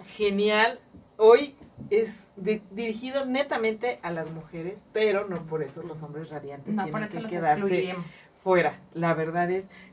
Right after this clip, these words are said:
Speaker 1: ¿cómo las mu-, cómo la-, cómo las mujeres inteligentes se vuelven millonarias?
Speaker 2: Es correcto.
Speaker 1: O sea, realmente, eh,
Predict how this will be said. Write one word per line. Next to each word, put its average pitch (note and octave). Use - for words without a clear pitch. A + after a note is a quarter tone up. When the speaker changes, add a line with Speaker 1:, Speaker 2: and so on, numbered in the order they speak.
Speaker 1:
¿cómo C4+
las C4
mu-, F#3
cómo A#3
la-, A3+
cómo C4+
las C4+
mujeres F#3
inteligentes E3
se E3+
vuelven E3
millonarias? C#3+
Speaker 2:
Es G3+
correcto. G#3
Speaker 1:
O F3
sea, F3
realmente, G#3+
eh, F3+